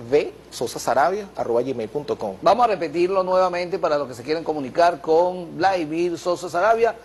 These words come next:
Speaker 2: vía directa. ¿Sería correo?
Speaker 1: V Sosa Sarabia. V de pequeña S y B alta al final, arroba, eh, gmail punto com. A-, escriben por allí y dicen, "Mira, solicitamos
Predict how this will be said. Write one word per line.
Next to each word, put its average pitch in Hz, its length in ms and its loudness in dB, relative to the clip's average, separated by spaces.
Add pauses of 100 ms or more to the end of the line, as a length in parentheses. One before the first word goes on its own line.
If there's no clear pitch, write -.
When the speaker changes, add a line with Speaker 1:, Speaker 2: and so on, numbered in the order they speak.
(380)
Speaker 2:
vía 202 240 4
directa. 208 400 4
¿Sería 240 580 2
correo? 226 460 4 (220)
Speaker 1:
V 185 240 2 (420)
Sosa 156 500 0
Sarabia. 113 520 0 (580)
V 143 220 2 (1000)
de 101 380 -6
pequeña 185 540 2 (100)
S 143 400 0 (200)
y 123 100 -6
B 117 160 0
alta 117 480 0
al 104 140 -6
final, 147 340 -4 (500)
arroba, 165 520 4 (420)
eh, 120 340 -2
gmail 117 280 -2
punto 135 320 -4
com. - 140 -8 (380)
A-, 104 200 -6 (360)
escriben 127 440 2
por 156 120 4
allí 208 360 2
y 170 100 -2
dicen, 147 260 -6
"Mira, 135 200 -2
solicitamos 120 640 -6